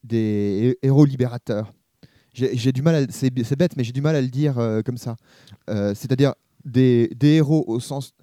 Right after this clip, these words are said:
pas, pas seulement au sens qui, où, où ils sont supérieurs au reste de, de, de l'humanité, mais au, au sens où ils ont envie de faire changer les choses profondément. Euh, ils, ils refusent le, le statu quo, ils refusent les, les,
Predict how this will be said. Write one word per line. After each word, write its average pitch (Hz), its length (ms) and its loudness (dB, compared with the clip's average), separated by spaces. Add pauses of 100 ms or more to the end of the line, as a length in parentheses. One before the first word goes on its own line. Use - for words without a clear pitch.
(360)
pas, 190 140 0
pas 214 180 -2
seulement 185 300 -2
au 165 60 0
sens 165 200 -8
qui, - 100 -20
où, 135 100 -2
où 120 260 -2
ils 127 100 -2
sont 123 280 -10
supérieurs 143 580 -2
au 120 80 0
reste 120 320 -6
de, 98 1080 -2 (520)
de, 98 520 -2
de 110 60 -2
l'humanité, 127 460 -6
mais 131 220 -4
au, 78 140 -10 (160)
au 117 120 -8
sens 165 320 -4
où 127 120 -8 (380)
ils 131 180 -4
ont 147 120 -4
envie 143 220 -2
de 139 80 -2
faire 131 200 -6
changer 151 540 -4 (100)
les 113 80 -8
choses 123 380 -4
profondément. 120 600 -6 (640)
Euh, 92 720 -4
ils, 104 540 -8
ils 104 80 -4
refusent 143 520 2
le, 107 300 0
le 101 80 -2
statu 117 300 -10
quo, 147 180 -2
ils 143 60 0
refusent 123 260 -4
les, 113 220 -4
les, 95 500 -4